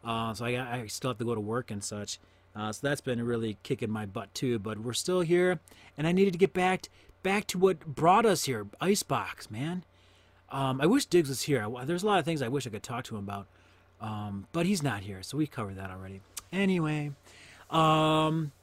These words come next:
got an interesting show for you today. I wanted to talk about,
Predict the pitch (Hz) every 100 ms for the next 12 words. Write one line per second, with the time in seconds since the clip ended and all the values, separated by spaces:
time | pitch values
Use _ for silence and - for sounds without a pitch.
0 | - 226 208 208 202 190 180 143 156 147
1 | 147 139 - 139 139 131 135 131 127 123
2 | 120 - 131 123 - 120 117 117